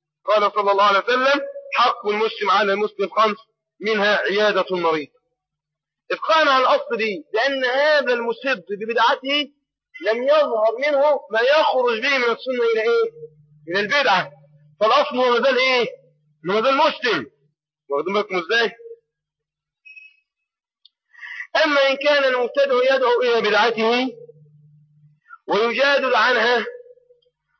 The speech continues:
وينافع عنها فإنه يهجر ولا كرامة. يهجر إيه؟ ولا كرامة، زجرا له وتأديبا له حتى يعرف أنه مخطئ منحرف.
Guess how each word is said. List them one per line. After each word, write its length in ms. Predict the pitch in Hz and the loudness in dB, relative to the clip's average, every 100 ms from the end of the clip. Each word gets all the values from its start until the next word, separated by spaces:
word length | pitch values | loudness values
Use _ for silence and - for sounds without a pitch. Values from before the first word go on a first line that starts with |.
| _ | _
وينافع 720 | - 190 226 269 277 277 233 | -2 0 2 2 0 2 2
عنها 480 | 240 262 254 262 269 269 - | 2 2 2 2 0 -4 -4
فإنه 540 | 285 285 269 247 226 220 226 233 | -2 -2 -4 -2 0 2 2 2
يهجر 540 | 285 269 233 269 247 | 2 2 2 2 2
ولا 300 | 240 262 254 | 2 2 2
كرامة. 600 | 254 226 220 190 - - - _ _ _ _ _ _ - | 2 2 4 4 2 0 -4 _ _ _ _ _ _ -6
يهجر 300 | 220 208 214 | -2 0 2
إيه؟ 260 | 214 233 - - - - - - - - | 2 2 0 -4 -12 -18 -20 -20 -20 -4
ولا 320 | 180 247 240 | 0 2 2
كرامة، 520 | - 214 202 185 160 - 156 160 | 2 4 4 4 2 -2 -8 -2
زجرا 400 | 254 - 208 185 | -2 0 2 2
له 440 | 170 175 156 127 - _ _ _ _ _ _ _ - | 2 0 0 -4 -6 _ _ _ _ _ _ _ -6
وتأديبا 580 | - 214 214 262 262 233 | -2 0 0 0 0 0
له 500 | 208 214 180 147 120 _ _ _ _ _ _ - | 2 2 2 0 -4 _ _ _ _ _ _ -6
حتى 720 | - 571 311 622 262 254 247 | 0 0 0 -2 0 2 2
يعرف 580 | 277 277 240 262 311 - - | 4 4 2 2 0 -4 -4
أنه 380 | 285 302 277 254 | -2 0 0 0
مخطئ 640 | 220 220 254 - - 226 196 | 2 2 2 0 0 -2 0
منحرف. 500 | 185 - 226 196 | -2 0 0 0